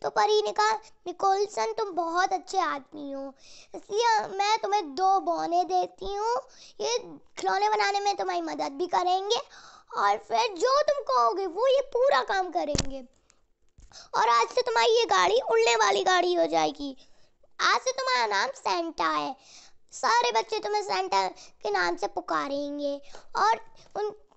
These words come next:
तभी से हम सेंटा क्लॉज वाले दिन के इंतज़ार करते हैं और सोचते हैं, कब आए सेंटा, तो हमें गिफ्ट दे के जाएगा।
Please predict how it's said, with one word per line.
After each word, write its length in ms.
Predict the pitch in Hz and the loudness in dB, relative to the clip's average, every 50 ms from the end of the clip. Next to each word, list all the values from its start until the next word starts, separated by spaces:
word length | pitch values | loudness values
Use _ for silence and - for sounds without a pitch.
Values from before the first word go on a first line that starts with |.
| - - | -16 -16
तभी 540 | 339 339 - _ _ - 403 415 508 539 554 - | -16 -16 -16 _ _ 0 2 4 6 4 4 2
से 140 | - - 403 | 2 2 4
हम 280 | 392 415 427 415 453 | 4 4 4 2 0
सेंटा 400 | 453 - - 370 359 349 311 381 | -2 -2 -4 -4 -4 -4 -4 -6
क्लॉज 360 | 359 349 - 359 339 339 330 - - - - - - _ _ | -6 -4 -2 -2 -2 -2 -2 -4 -10 -18 -20 -20 -20 _ _
वाले 240 | - 359 349 349 339 | -2 0 2 2 2
दिन 300 | 285 320 330 320 311 320 | 0 0 -4 -4 -6 -10
के 320 | - - - 415 403 392 359 | -12 -6 -4 -2 -2 -2 -2
इंतज़ार 540 | 349 339 - 320 277 339 320 311 370 359 | -4 -6 -6 -6 -4 -4 -2 -2 -2 -4
करते 360 | 349 - 392 370 359 - - 381 | -2 0 0 0 0 -2 -4 -2
हैं 320 | 370 359 349 349 349 349 - - - - - - | 0 0 0 -2 -4 -8 -12 -20 -20 -20 -12 -6
और 200 | - 392 370 330 - - - - | 0 0 0 0 -2 -8 -20 -18
सोचते 480 | - - 349 349 - - - - - | -12 -10 -10 -10 -10 -12 -12 -8 -6
हैं, 100 | 427 208 | -6 -6
कब 320 | - - 156 147 - - - | -4 -4 -2 -2 -2 -2 0
आए 240 | - 403 403 427 403 | 0 0 0 -2 -2
सेंटा, 520 | - - 190 185 185 175 - - 370 349 - - - - _ - - - - - - - | -2 -2 -2 -2 -4 -2 -2 -2 -2 -2 -6 -14 -20 -20 _ -20 -20 -20 -20 -20 -16 -6
तो 80 | - 339 | -6 -4
हमें 320 | 320 302 302 311 311 254 | -4 -4 -4 -6 -6 -4
गिफ्ट 300 | 254 339 370 349 - 415 | -4 -4 -4 -4 -2 -4
दे 220 | - - 403 415 415 | -2 0 0 -2 -2
के 160 | - 403 359 | -2 -6 -4
जाएगा। 400 | 359 381 359 359 359 - - | -2 -2 -2 -2 -2 -2 -4